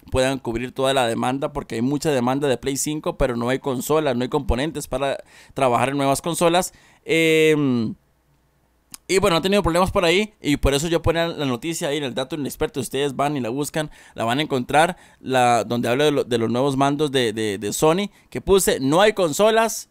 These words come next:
pero sí controles. No hay, no hay componentes para consolas, pero sí hay componentes para controles". Y obviamente, pues, eh, el, el costo, el gasto, la inversión es mínima, es, es menor, me refiero,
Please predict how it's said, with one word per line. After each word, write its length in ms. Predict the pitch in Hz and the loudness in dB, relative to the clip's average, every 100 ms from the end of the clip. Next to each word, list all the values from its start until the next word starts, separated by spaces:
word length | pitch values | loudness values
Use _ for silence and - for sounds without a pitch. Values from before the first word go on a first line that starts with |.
| - | -14
pero 220 | - - | -12 -4
sí 140 | 170 | -2
controles. 680 | 202 190 160 - - - - - | 0 -2 -2 -6 -10 -14 -14 -2
No 120 | 135 | 2
hay, 160 | 202 208 - | 2 2 -4
no 180 | 131 165 | 0 0
hay 100 | 185 | 2
componentes 520 | 190 143 165 175 151 | 0 0 -2 -4 -2
para 160 | 175 | -2
consolas, 420 | 190 175 180 196 - | -2 0 0 0 -4
pero 220 | - - | -8 -6
sí 100 | 120 | -6
hay 80 | 139 | -4
componentes 480 | 160 123 147 151 | -2 0 -2 -4
para 180 | 139 147 | -4 -4
controles". 360 | 160 143 123 120 | -4 -4 -6 -4
Y 20 | |
obviamente, 360 | 139 143 147 117 | -2 -2 -2 -4
pues, 280 | 120 - - | -6 -10 -10
eh, 180 | 95 104 | -8 -8
el, 180 | 110 101 - _ - _ | -8 -12 -18 _ -20 _
el 260 | 107 113 110 | -6 -6 0
costo, 400 | 143 143 - 120 | 2 0 -2 -6
el 100 | 110 | -2
gasto, 600 | 131 139 - 123 117 117 | -2 -4 -6 -4 -2 -2
la 80 | 113 | -2
inversión 460 | 107 104 - 127 | -6 -6 -6 -4
es 120 | 131 120 | -4 -2
mínima, 460 | 143 120 123 143 - | -2 0 -2 -4 -8
es, 160 | - | -10
es 180 | - 117 | -8 -8
menor, 480 | 123 127 135 147 147 | -4 0 0 0 -4
me 100 | - | -12
refiero, 400 | - - 123 135 | -12 -6 -6 -6